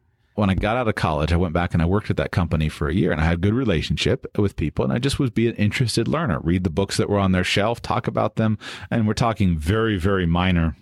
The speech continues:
contact. I was a low-level employee. Well, they laid me off a year after I graduated from college, but both, when I was being laid off, both of the men said, you know, "We'll help you with anything that we can." Well, it was two weeks later, I was having lunch with my boss,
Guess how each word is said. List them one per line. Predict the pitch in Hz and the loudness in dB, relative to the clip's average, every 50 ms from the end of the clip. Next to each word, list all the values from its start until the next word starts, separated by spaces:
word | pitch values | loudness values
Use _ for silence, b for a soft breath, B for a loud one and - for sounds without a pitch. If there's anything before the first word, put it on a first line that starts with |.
| _ - - | _ -12 -4
contact. | - 98 80 78 73 - 64 - - - | -2 0 0 0 0 -2 -6 -6 -4 -2
I | 73 | 0
was | 87 87 82 80 | 2 2 2 2
a | 78 | 0
low-level | 78 85 85 82 82 80 76 - 80 | 0 0 2 2 0 0 0 0 -2
employee. | 76 73 - - 85 80 - - - B B B B B B B B B | -2 -2 -2 -2 -2 -2 -2 -4 -8 B B B B B B B B B
Well, | B 214 208 190 - - | B 0 0 -2 -4 -6
they | - - 117 113 | -2 0 0 2
laid | 113 117 127 131 | 2 2 2 2
me | 143 139 | 0 0
off | 110 76 62 80 127 143 - - - - | 0 2 2 0 0 0 -4 -8 -14 -8
a | - - 95 90 | -2 0 0 2
year | 87 98 104 104 98 | 2 2 2 2 2
after | 87 80 82 87 - - - 82 76 80 85 - | 0 0 -2 -4 -4 -4 -2 0 0 -2 -2 -2
I | - 90 85 80 80 78 76 78 85 - - - _ _ - 98 - - 92 - - | -2 0 0 2 2 2 2 0 -2 -4 -8 -16 _ _ -16 -14 -8 -8 -8 -6 -2
graduated | - 113 95 95 92 92 90 85 78 - | -2 -2 0 0 0 2 2 2 0 -2
from | - - | -4 -8
college, | - - 143 139 104 67 - 98 - - B B B B B B B B - | -4 -2 0 0 0 -2 -4 -6 -8 -10 B B B B B B B B -4
but | - 120 113 104 - - - - - _ _ _ - | 0 0 0 0 -2 -4 -6 -8 -8 _ _ _ -2
both, | 135 156 185 - - - - 101 | 0 0 0 0 -4 -6 -6 -6
when | - 107 117 113 | -4 -2 0 2
I | 101 95 | 2 2
was | 95 95 - | 2 0 0
being | - 120 110 101 98 | 0 0 0 2 2
laid | 107 117 127 | 2 2 2
off, | - 196 160 - | 0 -2 -2 -2
both | - 123 147 156 - | 0 -2 0 0 0
of | 123 | -2
the | 95 | 0
men | 85 76 64 69 90 101 - - | 0 0 0 2 0 0 -2 -4
said, | - - - 113 101 95 90 90 _ - | -6 -2 0 0 0 0 -2 -6 _ -4
you | 113 110 | -2 0
know, | 87 80 | 2 2
"We'll | 85 95 | 2 2
help | - 135 170 185 - | 2 0 0 0 0
you | - - - 85 - - | -2 -2 -2 -4 -6 -4
with | 101 98 | -2 0
anything | 104 101 98 90 92 87 | 2 2 2 2 2 0
that | 82 78 | 0 0
we | 82 | -4
can." | - - - 165 165 80 - - - B B B B B B B | -6 -4 -2 -2 -2 -2 -4 -6 -12 B B B B B B B
Well, | 110 98 98 | -2 0 0
it | 101 | 0
was | - - | -2 -2
two | - - 139 143 | 0 0 2 0
weeks | 151 165 - | 0 0 0
later, | - 85 76 82 | 0 2 2 2
I | 95 | 0
was | 92 - | 0 0
having | 110 107 120 135 120 98 | -2 -2 0 0 0 2
lunch | 82 78 92 98 - | 2 2 2 2 0
with | 101 90 85 | -2 0 2
my | 87 87 95 | 2 0 0
boss, | 92 - 60 64 90 113 - - - - | 0 -2 -2 0 0 0 -2 -2 -6 -8